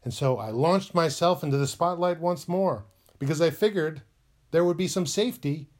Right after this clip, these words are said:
in fame if I did it in a positive way. The theater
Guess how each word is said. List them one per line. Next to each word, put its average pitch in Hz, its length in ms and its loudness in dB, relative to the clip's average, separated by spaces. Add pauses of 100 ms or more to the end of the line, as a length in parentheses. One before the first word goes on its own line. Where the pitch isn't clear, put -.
(160)
in 214 160 0
fame 214 520 -4 (920)
if - 100 -8
I 135 80 0
did 165 240 0
it 185 200 -2
in 151 100 -8
a 135 80 -6
positive 165 760 -8 (180)
way. 151 500 -6 (880)
The 139 100 0
theater 165 800 -2